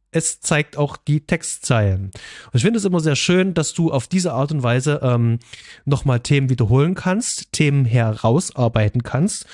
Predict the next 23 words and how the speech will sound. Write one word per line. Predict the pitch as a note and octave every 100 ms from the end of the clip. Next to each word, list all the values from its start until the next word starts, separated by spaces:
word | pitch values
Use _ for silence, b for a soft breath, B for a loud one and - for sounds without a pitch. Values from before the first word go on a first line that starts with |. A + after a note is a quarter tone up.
| B B
und | G#3+
deinen | G3
Fokus | F#3+ D4+ D#4+ E3 D3+
nochmal | B2 B2+ A2+
klarlegen | - A#2 G#2+ A2 A2
kannst, | G#2 A2 G2+ -
wo | C3
soll | A#2+ B2+
die | C3+
Reise | A#2 A2 A#2+
eigentlich | G#2 G#2+ G#2 C3
hingehen. | F3+ C3+ G#2+ G2 B B B B -
Und, | C3+ -
ähm, | C3+ B2+ C3
das | C#3+ C#3
ist | F3
das | D3+
Schöne | - E3+ E3 E3+ -
an | C3 B2+ -
Meta | A#2 B2 D3 - A#2+ G#2+ E3+ B B B
und | - B2
an | A#2+ A#2 G#2+ -
Meta-Drehbüchern, | B2+ C3+ D3 B2 C3 A2+ C3 D#3 C3+ B2+ B2+ B2 E3+